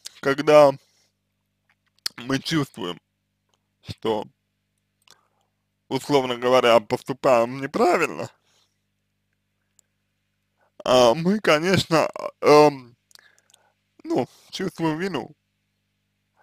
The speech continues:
Это нормально. Это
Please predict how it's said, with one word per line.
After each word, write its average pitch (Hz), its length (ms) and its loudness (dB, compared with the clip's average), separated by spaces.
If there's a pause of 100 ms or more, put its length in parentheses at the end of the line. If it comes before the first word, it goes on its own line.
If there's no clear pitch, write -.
(560)
Это 180 240 0
нормально. 196 420 0 (600)
Это 185 560 2